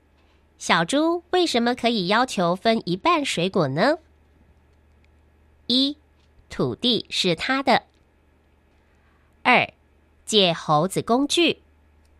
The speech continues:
三、他有帮忙耕种。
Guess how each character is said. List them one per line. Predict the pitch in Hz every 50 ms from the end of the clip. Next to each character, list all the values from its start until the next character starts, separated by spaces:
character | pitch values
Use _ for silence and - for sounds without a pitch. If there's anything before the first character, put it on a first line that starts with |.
| _ _ _ _ _ _ _ _ _ _ _ _ _ _ _ _ _ _ _ _ _ _
三、 | - - 208 196 202 208 208 220 233 - _ _ _ _ _ _ _
他 | - - 208 190 180
有 | 185 - 113 98 - - _
帮 | - 294 320 359 381 381
忙 | 320 220 139 139 147 -
耕 | - 170 165 190
种。 | 190 233 226 202 170 -